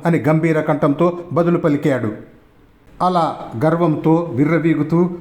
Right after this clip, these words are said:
కర్ణుడు మాట్లాడటం విని శల్యుడు తిరస్కారపూర్వకంగా పరిహాసం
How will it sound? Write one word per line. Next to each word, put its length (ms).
కర్ణుడు 460
మాట్లాడటం 760
విని 380
శల్యుడు 340
తిరస్కారపూర్వకంగా 1200
పరిహాసం 480